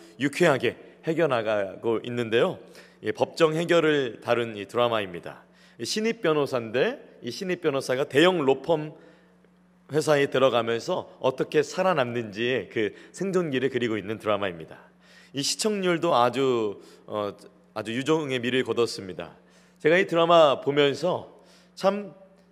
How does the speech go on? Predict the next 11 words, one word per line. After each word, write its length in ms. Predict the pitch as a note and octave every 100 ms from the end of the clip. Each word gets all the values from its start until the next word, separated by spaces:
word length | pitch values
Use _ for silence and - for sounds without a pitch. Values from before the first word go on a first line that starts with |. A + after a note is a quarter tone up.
| _ _ C3+
이 100 | C#3+
변호사라는 1120 | C#3+ C#3+ E3 D#3+ D#3 D3 C#3 C#3 C3+ B2+ -
직업이 340 | - B2+ C3
참으로 320 | D3 E3+ E3+ D3+
매력이 640 | C3 D3 C#3+ C#3 A#2+ -
있는 300 | B2+ C#3 C#3+
것이 540 | C3 A#2 - B2+ G#2 - - - _ _ _
있다라는 800 | C3+ D3+ - C3 G#2+ B2 A2+ A#2+
생각이 420 | A2+ D3 C3+ A#2+
들었습니다. 640 | A#2+ A2 G#2 - F2 E2+ D2 - _ _ _
그래서 320 | - B2 C3+